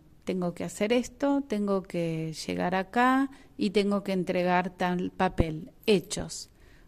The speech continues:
cosas concretas, sin comentarios de preocupación, porque cada comentario es una pregunta que abrís en el presente,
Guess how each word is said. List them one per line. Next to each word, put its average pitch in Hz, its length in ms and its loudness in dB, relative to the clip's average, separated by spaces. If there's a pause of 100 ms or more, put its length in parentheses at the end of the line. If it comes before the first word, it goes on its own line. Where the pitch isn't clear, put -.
(160)
cosas 247 400 4
concretas, 170 880 -2 (320)
sin 247 420 4
comentarios 214 1120 4
de 180 200 0
preocupación, 170 1000 -2 (640)
porque 185 340 0
cada 247 380 6
comentario 208 920 2 (800)
es 202 240 2
una 180 240 0
pregunta 190 840 0 (1000)
que 185 140 2
abrís 190 420 2
en 214 100 2
el 180 140 0
presente, 185 840 0